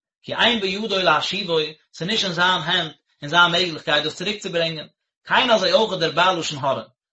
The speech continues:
אכר אשר יוצא הדבר מפיו, איינמאל די ווארט איז ארויס פון זיין מויל, איך ליסקן, קען ער עס נישט פארעכטן. און פעמים מן המולה דא,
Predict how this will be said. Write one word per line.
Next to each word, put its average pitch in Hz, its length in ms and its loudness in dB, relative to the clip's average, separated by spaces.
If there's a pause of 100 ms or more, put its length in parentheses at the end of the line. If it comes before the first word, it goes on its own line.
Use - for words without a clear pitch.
(180)
אכר 202 500 6
אשר 160 120 -2
יוצא 175 440 -4
הדבר 170 380 -4
מפיו, 190 400 -2 (160)
איינמאל 214 360 2
די 147 100 0
ווארט 185 260 -2
איז 147 100 -4
ארויס 165 260 -2
פון 143 100 -14
זיין 117 200 -8
מויל, 165 240 -4
איך 160 240 -4
ליסקן, 160 440 -6 (320)
קען 180 240 0
ער 160 60 -2
עס 156 100 -4
נישט - 180 -8
פארעכטן. 123 460 -4 (600)
און 147 120 -8
פעמים 185 360 -4
מן 180 100 -2
המולה 180 340 -2
דא, 170 100 -4